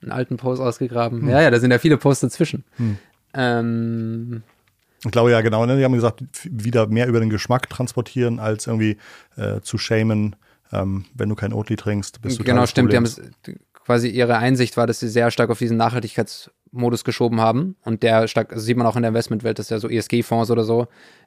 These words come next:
Speaker 1: Äh, vor vier Jahren haben mich die Leute noch gefragt, in welchen E-S-G-Fonds sie gehen sollen. Jetzt fragen sie mich halt, in welchen Rüstungsfonds sie gehen sollen. Den Shift sieht man schon stark. Und man sieht auch, dass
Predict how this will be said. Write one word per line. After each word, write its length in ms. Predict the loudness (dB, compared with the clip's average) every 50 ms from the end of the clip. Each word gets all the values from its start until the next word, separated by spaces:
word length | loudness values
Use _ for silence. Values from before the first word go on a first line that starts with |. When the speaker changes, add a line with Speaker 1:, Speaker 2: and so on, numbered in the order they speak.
| -18
Speaker 1:
Äh, 100 | -18 -18 -18 -20 _ -20 -20 -20
vor 280 | -20 -12 -6 -4 -4 -4
vier 240 | -4 -4 0 2 4
Jahren 100 | 4 4
haben 60 | 4 2
mich 80 | 0
die 80 | 0 0
Leute 100 | 0 0
noch 80 | 0 -2
gefragt, 240 | -2 -2 -2 -2
in 60 | 0 0
welchen 160 | 0 0 0
E-S-G-Fonds 460 | -2 -4 -2 -2 -2 0 0 0 0
sie 80 | 0 0
gehen 140 | 0 0
sollen. 200 | 2 2 2 4
Jetzt 140 | 2 2 2
fragen 180 | 0 0 0 0
sie 40 | -2
mich 120 | -2 -2
halt, 80 | -2 -2
in 60 | -2
welchen 140 | -4 -4 -4
Rüstungsfonds 600 | -4 -4 -2 -4 -4 -4 -4 -4 -4 -4 -6 _ _ _ -20 -20 _ _ -16 -10
sie 160 | -6 -4 -2
gehen 180 | 0 0 0
sollen. 240 | 2 2 2 2 2
Den 140 | 0 0 -2
Shift 260 | 0 -2 -4 -4 -4
sieht 100 | -8 -6
man 120 | -6 -6 -6
schon 180 | -4 -6 -6
stark. 360 | -2 0 0 0 0 -2 -6 _ _ _ _ _ _ _ -2
Und 100 | 2 2
man 140 | 4 4
sieht 140 | 4 4 4
auch, 100 | 4 2
dass 260 | 0 -4 -8 -10 -12